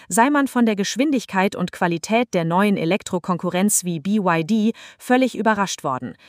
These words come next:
Im Handelsblatt Morning Briefing berichtet Sven Prange aber von einer interessanten Gegenstrategie.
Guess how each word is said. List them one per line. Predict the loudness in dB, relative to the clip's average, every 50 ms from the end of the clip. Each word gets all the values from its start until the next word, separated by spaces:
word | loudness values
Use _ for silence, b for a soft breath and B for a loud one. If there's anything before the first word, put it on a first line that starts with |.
| b b b b b b b _
Im | 6 8 8 6 4
Handelsblatt | 2 2 0 0 -2 -2 0 0 0 0 2
Morning | 2 4 6 6 6 6 4 2
Briefing | 0 0 -2 -2 0 0 2 4 4 4 2
berichtet | 2 0 -2 -2 0 -2 -2 -2
Sven | -2 0 2 2 2 2
Prange | 2 2 4 4 4 4 4
aber | 2 0 2 2 0 0
von | 0 0 -2 0
einer | 0 0 -2 -2 -2
interessanten | -4 -6 -6 -6 -6 -2 -2 0 -2 0 0 0 0
Gegenstrategie. | 2 0 0 -2 -2 -6 -6 -6 -6 -4 -4 -6 -4 -6 -6 -8